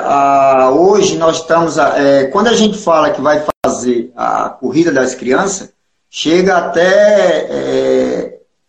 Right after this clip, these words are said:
quatrocentas crianças, porque nós não faz só num setor, nós faz aqui onde eu moro, aí depois faz no outro setor diferente,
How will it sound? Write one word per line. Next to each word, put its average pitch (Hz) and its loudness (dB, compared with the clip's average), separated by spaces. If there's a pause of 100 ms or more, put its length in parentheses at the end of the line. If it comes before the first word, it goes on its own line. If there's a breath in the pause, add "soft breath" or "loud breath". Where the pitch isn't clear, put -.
(140)
quatrocentas 151 -4
crianças, 131 0
porque 160 -4
nós 180 2
não 196 2
faz 190 0
só 190 0
num 190 0
setor, 135 0
nós 127 -2
faz 139 0
aqui 135 -4
onde 139 0
eu 113 -4
moro, 135 0 (320)
aí 127 2
depois 135 -2
faz 135 0
no 143 0
outro 156 -2
setor 135 -2
diferente, 151 -2